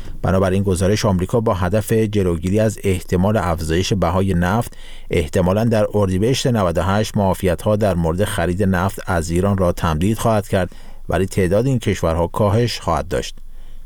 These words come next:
احتمال داده می‌شود معافیت‌های نفتی برای چین، هند،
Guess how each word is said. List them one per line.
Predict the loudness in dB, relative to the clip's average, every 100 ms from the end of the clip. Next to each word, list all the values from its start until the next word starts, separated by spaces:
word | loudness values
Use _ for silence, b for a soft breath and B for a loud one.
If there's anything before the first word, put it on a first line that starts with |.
| b b b b b b -2
احتمال | -2 0 0 2 2
داده | 2 2
می‌شود | 0 0 0 0
معافیت‌های | 2 0 0 -2 0 0 2
نفتی | 2 0 0 2
برای | 2 2 0 -2
چین، | 0 0 0 0 -4
هند، | 0 2 2